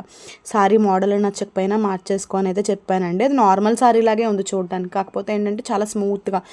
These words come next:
అంటే నార్మల్ కాటన్ శారీస్ లాగే ఉంది. ముల్ముల్ కాటన్ ఏంటంటే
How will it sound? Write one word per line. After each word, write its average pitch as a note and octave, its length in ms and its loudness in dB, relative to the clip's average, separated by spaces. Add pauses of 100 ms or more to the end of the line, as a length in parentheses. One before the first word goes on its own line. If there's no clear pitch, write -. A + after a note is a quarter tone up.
(260)
అంటే A3 120 -2
నార్మల్ G3+ 340 2
కాటన్ G3 300 0
శారీస్ G3+ 300 -2
లాగే G3+ 180 -2
ఉంది. F#3 220 -4
ముల్ముల్ G#3 320 -2
కాటన్ G#3 280 0
ఏంటంటే G3+ 280 -4